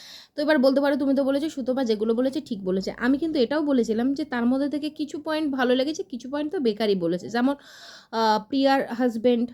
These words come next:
জেল খাটা আসামি, এই কথাটা ও কোনো প্রুফ দিতে পারবে না, ঠিক আছে? আহ,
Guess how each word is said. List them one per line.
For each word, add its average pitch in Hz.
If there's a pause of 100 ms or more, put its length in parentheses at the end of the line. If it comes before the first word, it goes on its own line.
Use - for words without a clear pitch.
(360)
জেল 247
খাটা 247
আসামি, 214 (380)
এই 254
কথাটা 247 (480)
ও 302 (640)
কোনো 359
প্রুফ 370
দিতে 269
পারবে 190
না, 175 (260)
ঠিক 294
আছে? 190 (640)
আহ, 185